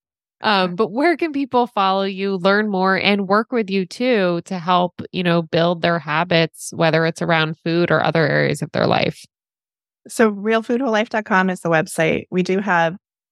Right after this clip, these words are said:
Speaker 2: a meal plan that goes, a free meal plan that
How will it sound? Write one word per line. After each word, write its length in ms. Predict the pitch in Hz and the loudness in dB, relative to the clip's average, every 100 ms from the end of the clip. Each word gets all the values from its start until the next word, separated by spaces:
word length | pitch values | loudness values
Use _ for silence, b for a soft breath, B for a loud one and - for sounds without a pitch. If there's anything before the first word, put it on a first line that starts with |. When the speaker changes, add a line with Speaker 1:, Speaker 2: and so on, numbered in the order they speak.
| _ - | _ -2
Speaker 2:
a 60 | |
meal 300 | 170 165 160 | 0 2 0
plan 360 | 170 175 160 151 | 0 0 0 0
that 120 | - _ 104 | -4 _ -4
goes, 480 | 165 165 156 - _ _ _ - | 0 0 -2 -12 _ _ _ -8
a 60 | |
free 240 | - 180 160 | -2 0 2
meal 180 | 160 | 0
plan 320 | 165 170 160 156 | 0 0 2 0
that 160 | - | -4